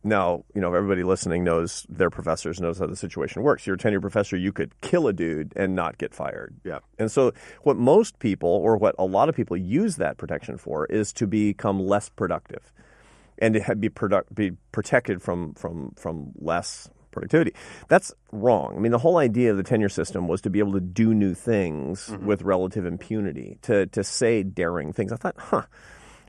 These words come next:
Speaker 1: I'm gonna dedicate the rest of my career as a researcher." And at that time, I was completely convinced I was gonna be a researcher and a scholar and an intellectual for the rest of my life, and creative work is what I like the most. And so I said, "Well, what could I do that was, that answers the question that I most wanna know the answer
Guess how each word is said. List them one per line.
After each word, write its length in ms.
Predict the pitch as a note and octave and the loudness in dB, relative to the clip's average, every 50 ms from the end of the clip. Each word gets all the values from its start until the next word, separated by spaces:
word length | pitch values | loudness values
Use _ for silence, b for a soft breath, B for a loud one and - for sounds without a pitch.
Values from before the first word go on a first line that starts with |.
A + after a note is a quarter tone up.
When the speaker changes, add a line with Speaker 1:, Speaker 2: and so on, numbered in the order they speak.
| B - | B 0
Speaker 1:
I'm 60 | - | 2
gonna 140 | F4 E3+ C3 | 4 2 2
dedicate 480 | - - G2 G#2+ C#3 D3 - A2+ - | 2 0 2 2 2 2 0 0 0
the 100 | - F#2 | 0 0
rest 340 | F2 E2 F#2 G#2+ C3 - - | 2 4 4 4 2 2 -2
of 60 | D#3+ D#3 | 0 0
my 120 | D3+ C3+ | 0 -2
career 260 | - - A2 F2 F2 | -2 -2 -2 0 0
as 80 | F#2+ F#2 | 0 0
a 60 | F#2+ | -2
researcher." 440 | F#2 F#2 F2 - - - D#2 - D#3 F3 | -2 -2 -4 -4 -6 -8 -2 0 4 4
And 60 | F3 | 4
at 80 | C3+ | 4
that 200 | D3 C#3+ E3+ F#3 | 4 2 2 2
time, 240 | - - A2 F2 F#2 | 0 0 0 2 2
I 60 | F2+ | 2
was 180 | D#2+ D#2+ F#2 - | 2 2 0 -2
completely 500 | - - G2 - - D3+ D#3 A#2 A2+ A#2 | -4 -6 -6 -2 -2 -2 0 0 0 0
convinced 440 | - A2+ G2 D#2+ D#2+ E2 D2 - - | 0 0 0 0 0 0 0 -2 -2
I 60 | F2 | -2
was 140 | F2+ F#2+ F#2 | -2 -4 -4
gonna 200 | - F#2 F2+ F2+ | -4 -6 -6 -4
be 160 | E2 F2 D#2+ | -6 -6 -6
a 100 | C#2+ D#2 | -4 -6
researcher 580 | E2 F2+ G2+ G#2 G#2+ - - A2 F#2+ - - G2 | -4 0 0 0 0 0 -2 -4 -4 -2 -4 -4
and 80 | E2 | -4
a 40 | D2 | -4
scholar 580 | - - - - F#2 F#2 F#2 F2+ F#2 F2+ F#2+ F#2+ | -8 -8 -4 0 2 2 4 4 4 4 2 2
and 80 | E2+ | 0
an 80 | E2+ - - | -2 -2 -2
intellectual 500 | A2 A2 G2 F#2+ F#2 F2 - - G2+ F2+ | 0 2 2 2 0 -2 -4 -6 -8 -8
for 140 | D#2 - B1+ | -8 -8 -8
the 100 | A#1 C#2 | -8 -4
rest 300 | C#2+ F2 G2 F#2+ - - | 0 2 0 0 0 -4
of 60 | F#2 | -4
my 80 | E2 C#2+ | -4 -4
life, 360 | C2 G#1+ A#1 C2+ D#2 G2 - | -4 -4 -4 -4 -4 -4 -6
and 180 | F2+ E2+ - | -10 -10 -10
creative 440 | - - - D#3+ E3 E3 D3+ C3 - | -6 0 2 4 4 4 4 2 2
work 260 | G#2 G2 G2 F#2+ - | 2 2 0 0 0
is 100 | G2 E2 | -6 -4
what 120 | - F2 E2 | -2 -2 0
I 40 | D#2 | 0
like 300 | E2+ F2 D#2+ D2 - - | 0 0 0 0 -2 -4
the 80 | - | -8
most. 320 | - E2 - - - - - B B B B B B B B B B B B | -6 -4 -4 -4 -4 -8 -10 B B B B B B B B B B B B
And 140 | - A#2+ A2+ | -4 -4 2
so 80 | - C#3+ | 4 4
I 60 | C#3 | 4
said, 180 | - - D#3 D#3+ | 4 4 2 2
"Well, 80 | E3 | 2
what 160 | A3 E4 E4 | 2 0 0
could 140 | - - A#3+ | 0 2 4
I 100 | G#3 E3 | 4 4
do 360 | C#3 A#2 B2+ B2 B2 B2 B2 A#2 | 4 4 4 4 6 6 4 4
that 140 | G2 G#2 D2+ | 4 4 2
was, 180 | G2+ G#2 - - | 2 -2 -2 -2
that 140 | A2+ G#2+ C#2+ | 0 0 0
answers 420 | F#2+ B2+ B2 - - A#2+ F#2+ - | 0 0 -2 0 -2 -2 -4 -4
the 180 | - - - G#2+ | -8 -8 -6 -6
question 420 | - - B2+ A#2+ - - B2 A2+ G2 | 0 2 0 0 2 0 -2 -2 0
that 100 | F#2 F2+ | 2 2
I 80 | F2 | 2
most 340 | F2 F2+ F2+ F2+ F#2+ F#2+ - F2+ | 2 0 0 0 -2 -2 -6 -8
wanna 340 | F2+ F2+ F2+ F2+ E2+ D#2+ C#2+ | -4 -2 -2 -2 -2 -2 -2
know 160 | C#2+ C#2 C#2 | -4 -4 -4
the 140 | C2 B1+ C2 | -4 -6 -6
answer 340 | C#2 C#2 G2 - - A#1+ | -6 -8 -8 -10 -12 -14